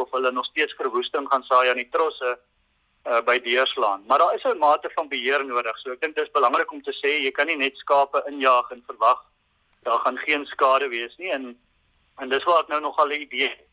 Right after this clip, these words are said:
van die ingenieurs wat vandag luister, kan dalk nou kom, opkom met 'n,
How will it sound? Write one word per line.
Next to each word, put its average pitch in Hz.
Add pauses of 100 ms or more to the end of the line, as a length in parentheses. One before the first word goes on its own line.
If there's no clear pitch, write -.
(160)
van 139
die 139
ingenieurs 139
wat 143
vandag 127
luister, 123
kan 123
dalk 123
nou 127 (580)
kom, 147
opkom 160
met 135
'n, 127